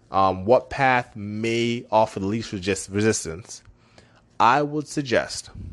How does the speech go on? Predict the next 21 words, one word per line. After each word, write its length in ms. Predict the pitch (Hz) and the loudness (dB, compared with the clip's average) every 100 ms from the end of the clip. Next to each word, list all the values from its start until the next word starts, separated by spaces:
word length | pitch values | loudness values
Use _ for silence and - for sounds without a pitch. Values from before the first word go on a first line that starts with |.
| - _ _ _ _ _ _ _ _ - | -18 _ _ _ _ _ _ _ _ -6
first 540 | - 127 117 - - - _ _ _ _ _ _ | 2 4 4 -2 -12 -12 _ _ _ _ _ _
opening 460 | 110 123 - 127 123 | 2 2 2 -2 0
up, 200 | 113 - _ - | 0 -2 _ 2
uh, 240 | 101 95 | 4 4
going 300 | 95 104 120 | 2 2 2
to 140 | 117 110 | 2 2
Investopedia 720 | 120 - 127 120 98 95 143 - | 2 2 -2 0 2 0 -2 -6
and 240 | 104 101 | -4 0
learning. 420 | 104 101 87 120 156 _ _ _ _ _ _ _ _ _ _ _ _ _ _ _ | 4 4 2 -4 -10 _ _ _ _ _ _ _ _ _ _ _ _ _ _ _
Actually, 240 | 170 180 104 | -2 0 -2
first, 600 | - 190 156 98 - - - - | 0 6 6 4 0 -4 -4 -12
scratch 440 | - 147 160 165 | -10 -4 -2 -2
that. 260 | 92 80 - - - - - | -4 -6 -8 -20 -20 -14 2
I 180 | 120 | 4
would 260 | 180 165 143 | 6 4 -2
suggest 520 | 127 117 113 - 117 | -6 -2 -2 -2 -4
getting 320 | 113 120 113 | 0 0 -2
my 520 | 107 101 101 98 95 113 _ _ _ | -2 0 0 0 -4 -10 _ _ _
stock 380 | - - 120 127 | -12 2 4 4
market 400 | 127 107 98 - - | 2 2 2 -4 -2
webinar. 600 | 107 123 107 73 62 | 2 2 2 -4 -8